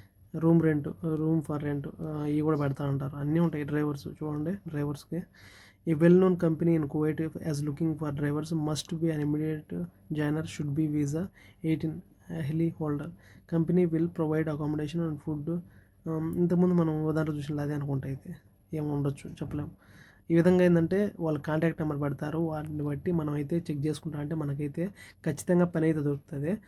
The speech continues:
ఒక రోజు, రెండు రోజులు, మూడు రోజులు లేట్ అవుతా అవ్వచ్చు, కానీ మనకు తగిన పని అయితే ఖచ్చితంగా దొరుకుతుంది. వందకు వంద శాతం పని దొరకడం అయితే పక్కా అనమాట. ఎలాంటి ఆలోచన అవసరం లే, ఎవరిని భంగపడుకోవాల్సిన అవసరం లే. మీరైతే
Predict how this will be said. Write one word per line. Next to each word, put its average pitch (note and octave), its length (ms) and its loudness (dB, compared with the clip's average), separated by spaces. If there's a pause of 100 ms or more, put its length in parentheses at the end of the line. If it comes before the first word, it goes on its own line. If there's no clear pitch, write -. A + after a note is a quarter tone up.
(240)
ఒక D3+ 160 0
రోజు, D3+ 200 2
రెండు D3 220 0
రోజులు, D3+ 260 0
మూడు D3+ 280 -2
రోజులు D3 160 -4
లేట్ D3+ 260 0
అవుతా D#3+ 220 0
అవ్వచ్చు, D3 280 -6
కానీ D#3 260 -2 (440)
మనకు D3 200 -2
తగిన D#3+ 240 2
పని D#3+ 140 2
అయితే D#3 140 -2
ఖచ్చితంగా D#3+ 380 -4
దొరుకుతుంది. D3+ 560 -6 (420)
వందకు F3 440 6
వంద D#3 200 2
శాతం D#3 360 0
పని E3 280 0
దొరకడం D#3 360 -2
అయితే C#3+ 200 -4
పక్కా C#3+ 460 -4
అనమాట. D3 460 -2 (420)
ఎలాంటి E3 520 4
ఆలోచన D#3 300 -2
అవసరం C#3+ 320 -4
లే, C#3+ 140 -2
ఎవరిని D3+ 400 2
భంగపడుకోవాల్సిన D3 800 0
అవసరం C#3 300 -4
లే. D3+ 140 -4
మీరైతే D3+ 520 -2